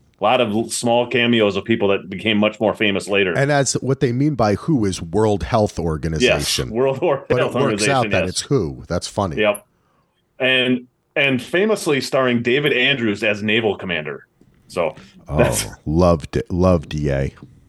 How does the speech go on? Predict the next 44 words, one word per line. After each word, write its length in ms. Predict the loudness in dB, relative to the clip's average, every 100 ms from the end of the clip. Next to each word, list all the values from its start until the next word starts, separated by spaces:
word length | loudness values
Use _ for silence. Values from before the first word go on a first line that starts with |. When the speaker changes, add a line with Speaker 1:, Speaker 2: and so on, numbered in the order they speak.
| -2
Speaker 1:
Yeah, 180 | 4 4
big 280 | 4 2 2
fan. 320 | 0 0 -2 _ _ 0
Actually, 340 | 2 2 0
in 60 | 2
a 60 | 2
lot 180 | 2
of 80 | 2
movies, 400 | 0 -2 -4 -6
Fight 300 | 0 0 0
Club, 300 | 0 0 0
Apollo 320 | 0 2 2
thirteen, 340 | 2 -2 0 0
Speaker 2:
Yeah. 320 | 2 0 -2 -4
Speaker 1:
Terminator 340 | -2 2 0
three, 420 | 0 0 0 -4 -10 -12
Speaker 2:
Yep. 260 | -6 -6 -6 _ -20 -10
Speaker 1:
The 80 | -2
Watchmen, 500 | 0 0 0 0 2
boy, 320 | 2 2 2 0
The 100 | 0
Boys. 420 | 2 2 -2 -14 -4
So, 300 | -2 -2 -10 _ _ _ _
so 220 | -2 2 4
yeah, 260 | 4 2 2
this 400 | 0 0 -6 -2
movie, 460 | 2 2 2 2 0 -8 -4
I 160 | 0 2
actually, 520 | 2 2 2 4 4
and 280 | 4 2 0 0
one 120 | 0
of 80 | 2
Heath's 200 | 0 0
things 200 | 0 0
is 160 | -4
to 120 | -6
say 280 | 0 2 4
the 100 | 2
first 260 | 0 -2 0
time 160 | -2 -2
you 60 |
saw 240 | 0 2 4
this 240 | 0 -2
movie. 400 | -8 -6 -6 -8